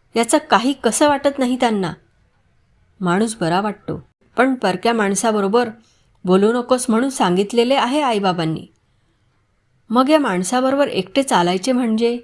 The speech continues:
नितीन इकडे तिकडे बघू लागला. पलीकडच्या बाजूने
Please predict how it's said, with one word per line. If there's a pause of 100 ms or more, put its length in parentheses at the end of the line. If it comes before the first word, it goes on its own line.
(880)
नितीन
इकडे
तिकडे
बघू
लागला. (640)
पलीकडच्या
बाजूने